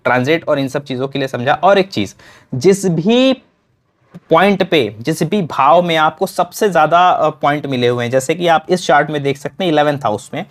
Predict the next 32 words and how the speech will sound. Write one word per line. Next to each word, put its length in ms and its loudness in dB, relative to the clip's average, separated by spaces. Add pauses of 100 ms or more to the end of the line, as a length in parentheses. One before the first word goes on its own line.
(220)
सबसे 260 -2
ज़्यादा 220 2
पॉइंट 340 -8
है, 80 -10 (480)
यानी 300 2
कि 280 -2 (400)
ये 220 2
इंसान 520 0 (120)
जिसके 280 -4
भी 100 -6
चार्ट 320 0
है, 220 -2 (600)
जो 220 4
चाहेगा, 560 0 (320)
इलेवंथ 320 0
हाउस 260 -2
क्या 160 0
है, 260 -2
लाभ 320 4
का 180 -2
है, 280 -6 (380)
बेनिफिट्स 880 -2 (140)
जिससे 420 -2
चाहेगा, 480 0
बेनिफिट्स 680 -2
लेके 540 0
ही 200 0
मानेगा, 400 0
मतलब 280 0
इसको 200 -2
बेनिफिट्स 520 0
मिलेंगे, 540 0